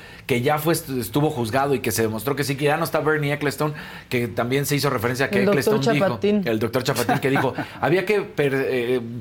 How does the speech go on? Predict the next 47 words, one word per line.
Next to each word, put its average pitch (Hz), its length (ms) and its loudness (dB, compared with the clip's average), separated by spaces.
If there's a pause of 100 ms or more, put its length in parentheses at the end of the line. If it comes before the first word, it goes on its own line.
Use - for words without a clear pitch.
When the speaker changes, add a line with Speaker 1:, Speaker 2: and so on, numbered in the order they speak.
Speaker 1:
mantener 143 680 0
la 156 140 4
imagen 147 360 0
de 143 80 0
la 120 80 2
Fórmula 135 280 0
uno 143 180 -2
como 127 140 -6
un 139 80 -4
deporte 135 360 -2
limpio", 139 340 0 (400)
y 104 100 -8
palabras 113 500 0
de 147 160 2
él, 123 100 0
¿eh? - 300 -2
Speaker 2:
Ujú. 196 240 0
Speaker 1:
Y 151 80 2
por 139 180 0
eso 151 160 0
no 147 140 2
se 127 440 2
actuó 135 360 0
en 127 100 0
ese 123 160 -2
momento. 107 420 -4 (280)
Entonces, 117 560 -4 (520)
yo 123 220 2
creo 180 160 0
que 131 100 -2
hoy, 143 240 2 (120)
con 123 180 0
todas 143 220 2
estas 139 240 -2
declaraciones, 110 480 -2
con 104 100 -6
todo 139 120 0
lo 135 40 0
que 104 60 -10
está 104 140 -4
pasando, 120 360 -4
pudiera 156 840 2
ser 143 360 0 (640)
que 104 100 0
algo 110 260 0
pase 110 220 -2
ahí. 143 200 -4